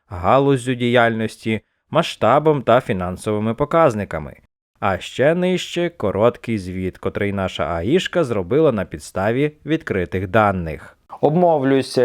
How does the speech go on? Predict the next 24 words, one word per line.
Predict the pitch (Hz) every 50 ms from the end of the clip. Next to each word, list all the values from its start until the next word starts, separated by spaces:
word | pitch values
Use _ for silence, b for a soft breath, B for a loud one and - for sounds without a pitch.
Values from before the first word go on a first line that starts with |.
| 117 110 -
ця | - 147 147
інформація | 139 131 113 - 120 117 113 127 151 175 170 165 - 143 135 127 120 113
є | 110 98 107 127 143
довідковою, | 127 110 104 117 113 123 143 - - - - 127 143 139 123 117 120 120 117 117 117
а | - 104 110
не | 120 127 131
рекомендаційною, | 139 131 - 131 123 127 123 120 120 123 120 - 113 98 90 82 73 73 78 76 76 76 - -
тому | 98 113 131 143 143 135 127 113
відповідальність | 117 - 120 117 120 123 123 123 120 113 110 101 - 113
за | 101 107 107 98
прийняті | - - 120 123 113 104 101 95 - - 101
управлінські | 87 107 104 - 110 104 107 104 104 95 90 - - 85 87
рішення | 117 165 190 185 - 185 185 185 185 185 185 175 b b b b b b
лежить | - 110 104 95 95 120 139 151 135 - b b b b b b b _
на | - 92 120 139
вас. | 143 123 85 - - - - - _ _ _
Нижче | - 92 87 82 85 92 101 127 143 - - 175 175
ви | 170 180
знайдете | 170 156 170 170 165 147 160 170 170 - 165
категоризацію | - 139 127 - 110 104 101 90 90 82 82 101 120 143 147 - - 156 156 156 151 123
економічної | 120 - 104 95 92 92 95 98 90 - - 87 85 80
діяльності | 78 78 82 80 92 113 139 147 143 135 135 - - _ - 123 120
за | 107 95 104 101
кведами. | - - - 113 139 151 135 110 87 85 80 73 69 60 50